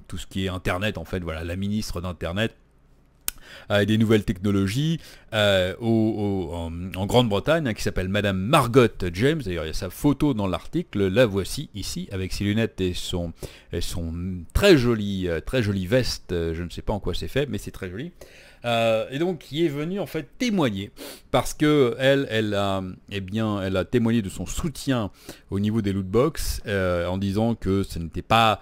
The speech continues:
ce n'était pas, euh, il fallait les garder pour le moment. En tout cas, elle n'était pas contre, donc, eh, ils l'ont invitée à venir témoigner devant, en tant que, je sais pas, experte ou, euh, en tant que ministre, tout simplement, pour savoir s'il fallait légiférer dessus.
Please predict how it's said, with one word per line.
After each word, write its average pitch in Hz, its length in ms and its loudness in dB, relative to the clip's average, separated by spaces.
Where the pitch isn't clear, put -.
ce - 200 -10
n'était 82 100 -8
pas, 104 340 4
euh, 85 260 0
il 82 60 -4
fallait 98 260 0
les 101 120 -2
garder 98 300 4
pour - 120 0
le 90 80 0
moment. 110 200 -2
En 110 40 -4
tout - 100 -6
cas, 95 120 -2
elle 90 60 0
n'était 87 180 -6
pas 82 140 -12
contre, 156 420 -4
donc, 139 440 0
eh, 101 320 -2
ils 98 120 -4
l'ont 113 160 -4
invitée 127 440 -8
à 95 120 -6
venir 101 420 -6
témoigner 123 600 -2
devant, 101 340 -6
en 92 80 -8
tant 98 180 -6
que, 87 220 -8
je 76 80 -12
sais 87 60 -8
pas, 85 240 -8
experte 98 420 -8
ou, 87 140 -4
euh, 85 120 -6
en - 80 -8
tant 92 160 -2
que - 80 -6
ministre, 110 380 0
tout 98 140 -6
simplement, 107 460 0
pour 98 200 -2
savoir 98 240 0
s'il - 140 -4
fallait 98 220 2
légiférer 98 520 0
dessus. 180 360 0